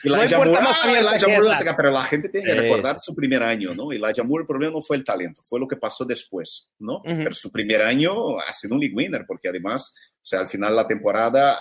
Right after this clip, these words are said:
Speaker 2: ha ayudado a muchísimos equipos, ¿no? Eh, de fantasy. Eh, me ayudó a ganar mi liga, yo me acuerdo perfectamente. Eh, entonces, yo creo que Jonathan Mingo,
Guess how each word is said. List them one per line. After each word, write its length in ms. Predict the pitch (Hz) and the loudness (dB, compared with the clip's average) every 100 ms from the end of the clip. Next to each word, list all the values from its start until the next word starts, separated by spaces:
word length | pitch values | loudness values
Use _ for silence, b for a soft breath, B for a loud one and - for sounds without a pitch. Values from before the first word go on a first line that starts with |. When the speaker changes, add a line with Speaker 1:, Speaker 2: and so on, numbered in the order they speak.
| 76 | -2
Speaker 2:
ha 100 | 98 | -2
ayudado 320 | 104 101 113 | -2 0 2
a 40 | |
muchísimos 600 | 113 113 - 151 135 120 95 | 2 -4 -2 0 0 -2 -4
equipos, 340 | - 170 - | -6 -8 -6
¿no? 160 | 156 - b b _ | -8 -12 b b _
Eh, 200 | 95 95 | 0 0
de 140 | 87 92 | 0 -2
fantasy. 560 | 92 87 82 78 76 - _ _ _ _ _ _ - | -4 -6 -6 -8 -10 -16 _ _ _ _ _ _ -10
Eh, 240 | 92 95 92 | 0 2 2
me 80 | |
ayudó 240 | 92 87 107 | 0 2 2
a 60 | |
ganar 200 | 107 98 92 | 4 2 -2
mi 100 | 90 | 2
liga, 280 | 139 113 | 2 4
yo 120 | 87 90 | 2 -2
me 80 | |
acuerdo 200 | 87 101 - | -2 -2 -2
perfectamente. 580 | - - 110 131 - B B B B - | -12 -6 -4 -2 -4 B B B B 0
Eh, 440 | 107 104 101 101 131 | 4 6 6 4 2
entonces, 640 | 123 131 131 156 147 - | 0 2 4 2 2 -4
yo 220 | 127 175 | 0 2
creo 140 | 180 170 | 2 0
que 100 | 139 | 0
Jonathan 400 | 139 135 131 123 | 2 2 2 2
Mingo, 480 | 139 147 151 151 | 2 2 -2 -4